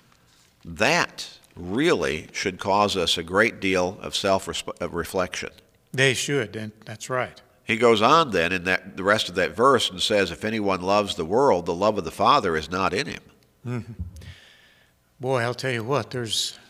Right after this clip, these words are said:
Speaker 2: a lot of people that would be surprised to hear something like that.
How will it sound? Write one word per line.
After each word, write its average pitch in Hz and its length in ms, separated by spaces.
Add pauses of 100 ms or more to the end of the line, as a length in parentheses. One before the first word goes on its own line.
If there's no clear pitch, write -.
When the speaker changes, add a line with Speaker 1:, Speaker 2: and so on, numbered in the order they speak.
(580)
Speaker 2:
a 127 80
lot 120 420
of 110 140
people 107 500 (540)
that 127 80
would 113 160
be 113 100
surprised 123 680
to 107 80
hear 113 180
something 110 380
like 107 240
that. 104 380